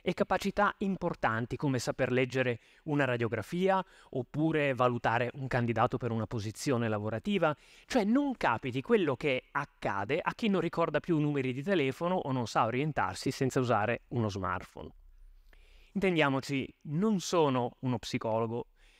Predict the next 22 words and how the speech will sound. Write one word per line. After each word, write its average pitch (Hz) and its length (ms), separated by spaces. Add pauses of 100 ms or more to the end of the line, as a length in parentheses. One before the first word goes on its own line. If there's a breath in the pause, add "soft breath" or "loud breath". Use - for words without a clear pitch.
sono 220 380
un 220 180
progettista 175 600
di 147 140
tecnologie, 143 760 (220 soft breath)
in 196 260
particolare 185 960
progetto 165 880
e 175 180 (100)
valuto 131 760 (120)
le 233 220
modalità 254 500
in 135 140
cui 240 160
le 160 80
persone 285 460
utilizzano 202 760
gli 208 120
strumenti 233 460
digitali 156 440
per 131 380
lavoro 127 640